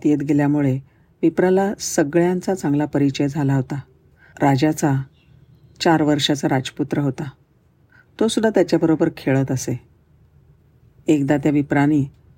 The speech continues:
या राजपुत्राला आपल्याबरोबर घेतलं. त्याच्या अंगावर मूल्यवान भूषणं होती आणि आपल्या पर्णकुटीमध्ये नेलं. राजपुत्रसुद्धा आनंदाने गेला.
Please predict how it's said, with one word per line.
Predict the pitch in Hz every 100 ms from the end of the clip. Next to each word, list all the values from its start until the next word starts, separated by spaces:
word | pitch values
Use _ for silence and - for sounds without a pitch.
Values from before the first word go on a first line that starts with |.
| _ 147
या |
राजपुत्राला | 147 143 - 156 - 151 156
आपल्याबरोबर | 151 143 143 147 143 143 151
घेतलं. | 151 131 120 131 - _ _ _ - - - - - -
त्याच्या | 185 214 196
अंगावर | 190 196 190
मूल्यवान | 185 170 170 170 175 170 165 160 - - -
भूषणं | 156 - 156 170
होती | 160 135 135 120 - _ - - - - - -
आणि | 175
आपल्या | 156 160 170 208 - -
पर्णकुटीमध्ये | 143 135 139 135 143 139 135
नेलं. | 131 123 127 - - - - - - - - -
राजपुत्रसुद्धा | 208 202 - 220 240 - 226 220
आनंदाने | 196 196 190 190 185
गेला. | 170 135 135